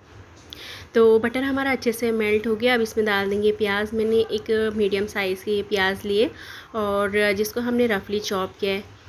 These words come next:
प्याज डाल के अच्छे से हम प्याज को fry कर लेंगे, लेकिन हमें ध्यान रखना है बहुत ज़्यादा हम golden fry नहीं करेंगे प्याज को। अ, हल्की सी हमें ये प्याज pinkish color की चाहिए।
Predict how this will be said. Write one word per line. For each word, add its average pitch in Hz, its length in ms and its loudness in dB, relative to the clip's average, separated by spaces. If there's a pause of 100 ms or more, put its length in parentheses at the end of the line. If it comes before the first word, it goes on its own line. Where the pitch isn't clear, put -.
(380)
प्याज 233 300 4
डाल 247 180 2
के 269 120 -4
अच्छे 233 240 -2
से 214 120 0
हम 220 180 0
प्याज 202 420 -2
को 214 240 0
fry 208 320 -2
कर 214 100 -4
लेंगे, 214 260 2
लेकिन 247 240 0
हमें 247 260 0
ध्यान 226 320 0
रखना 226 240 -4
है 240 60 0
बहुत 226 240 -4
ज़्यादा 202 260 -2
हम 214 180 -2
golden 202 280 0
fry 196 300 -2
नहीं 208 160 -2
करेंगे 196 340 0
प्याज 190 320 -4
को। 269 220 -6 (400)
अ, 214 320 2
हल्की 220 280 2
सी 254 160 -4
हमें 220 340 2
ये 220 160 4
प्याज 196 480 0
pinkish 208 500 0
color 196 240 -4
की 196 160 -6
चाहिए। 202 500 -4